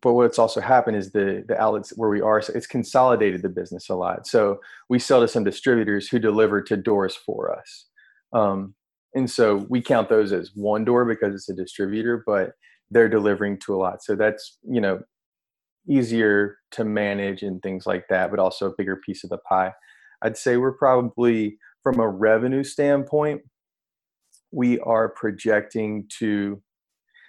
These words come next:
it's weird 'cause we've grown in some places so much. Um, so we're probably projected to do about sixty percent of our revenue. So while we're down eighty percent of our customers, we're probably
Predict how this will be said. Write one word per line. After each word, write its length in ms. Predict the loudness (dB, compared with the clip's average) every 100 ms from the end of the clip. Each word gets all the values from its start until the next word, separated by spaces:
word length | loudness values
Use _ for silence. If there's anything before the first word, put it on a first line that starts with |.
| _
it's 180 | -14 -6
weird 220 | -2 -2
'cause 160 | -4 -8
we've 160 | -10 -4
grown 320 | -2 0 -2
in 120 | -4
some 200 | -8 -8
places 440 | -6 -8 -10 -14
so 200 | -8 -6
much. 560 | -2 -2 -2 -6 -20 -20 -14
Um, 400 | -8 -8 -8 -16 _ _ _ _
so 160 | -4 -2
we're 120 | -2
probably 340 | -2 -2 -2
projected 680 | -2 -6 0 -2 -2 -10 -12
to 100 | -14
do 280 | -6 -2 -2
about 520 | -2 -2 -2 -6 -12
sixty 540 | -16 -12 -12 -10 -12 -12 -10
percent 500 | -10 -8 -8 -6 -6
of 140 | -4
our 140 | -2
revenue. 460 | -2 -6 -10 -14 -16 _ _ _ _ _
So 140 | 0
while 160 | 2 2
we're 120 | 0
down 300 | 0 0 -2
eighty 220 | -4 -6
percent 400 | -8 -12 -8 -8
of 100 | -6
our 80 | -10
customers, 560 | -4 -6 -4 -10 -10
we're 80 | -10
probably 680 | -2 0 0 -2 -4 -6